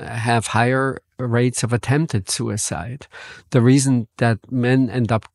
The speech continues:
killing themselves and women often don't is that men use guns.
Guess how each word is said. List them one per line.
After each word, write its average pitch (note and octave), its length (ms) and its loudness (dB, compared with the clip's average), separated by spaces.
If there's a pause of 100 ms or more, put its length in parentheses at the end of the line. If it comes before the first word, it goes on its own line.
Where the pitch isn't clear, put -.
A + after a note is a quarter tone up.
killing E3 380 2
themselves G#2+ 580 -2
and A2 180 -2 (100)
women A#2+ 440 0
often G#2+ 360 -2
don't A#2 380 2
is A#2 180 -2
that A2 300 -2
men A2 200 4
use A#2+ 200 0
guns. - 560 -4